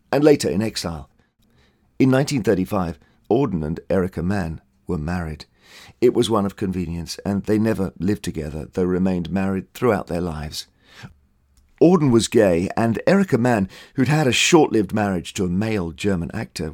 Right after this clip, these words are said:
was a lesbian. The marriage enabled Erica Mann to escape.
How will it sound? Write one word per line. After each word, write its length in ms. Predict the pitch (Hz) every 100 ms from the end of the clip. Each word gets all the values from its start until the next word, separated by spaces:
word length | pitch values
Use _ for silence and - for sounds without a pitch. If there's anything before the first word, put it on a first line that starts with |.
| -
was 220 | 76 -
a 40 |
lesbian. 520 | 101 113 92 82 76 - - - - _ -
The 80 |
marriage 540 | 131 180 202 92 87 -
enabled 500 | 113 113 110 98 95 - _ 85
Erica 260 | 85 -
Mann 340 | 87 87 80 - _ -
to 100 | 90
escape. 400 | 92 95 73